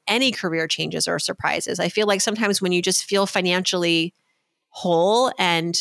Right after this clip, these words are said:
powerful, you can do whatever comes your way. You'll, you'll be able to, to manage. That said, one of the best tips I ever got, my first boss, I think it was, one of my first internships in college, Corey, she said, "Always have your resume out there.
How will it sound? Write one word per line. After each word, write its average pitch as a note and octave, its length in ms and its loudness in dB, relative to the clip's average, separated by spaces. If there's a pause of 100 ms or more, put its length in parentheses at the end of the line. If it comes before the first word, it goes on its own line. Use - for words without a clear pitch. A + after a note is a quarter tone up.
(460)
powerful, A3+ 760 2
you D#4+ 120 2
can D#5+ 180 0
do D#4+ 100 4
whatever G#3+ 340 4
comes F#3 300 0
your E3+ 140 2
way. D#3+ 240 2
You'll, A#3 240 2
you'll C4 220 0
be A#3 140 2
able F#3 200 2
to, E3 300 0
to - 200 -2
manage. D#3 640 0 (320)
That D#4 400 2
said, - 680 2 (220)
one C4 200 0
of A#4 100 2
the A4 100 2
best B3+ 260 2
tips C#4 200 0
I G#3 80 4
ever G3+ 180 2
got, F3 360 2 (100)
my F#3+ 200 0
first A#3 460 0 (300)
boss, E3+ 420 2
I E3+ 100 2
think D#3 220 -2
it D#3 80 -2
was, D#3+ 360 0 (180)
one F3 200 -2
of - 60 0
my E3 140 0
first G#3 280 0
internships E3 760 0
in F3 160 -2
college, E3 600 0
Corey, D#3+ 300 -2
she - 160 0
said, F3 300 0 (280)
"Always F4+ 320 4
have A#4 160 0
your G4+ 140 6
resume G#3+ 400 2
out F3+ 220 2
there. - 340 -4